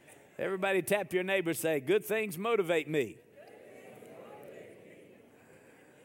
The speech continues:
Hallelujah. I'm talking about all kinds of good things. Spiritual blessings,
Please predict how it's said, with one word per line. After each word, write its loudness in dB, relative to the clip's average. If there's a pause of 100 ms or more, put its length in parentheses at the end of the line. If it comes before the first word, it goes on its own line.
(280)
Hallelujah. 6
I'm 2
talking 4
about 6
all 8
kinds 4
of 8
good 6
things. 0 (720)
Spiritual 4
blessings, 0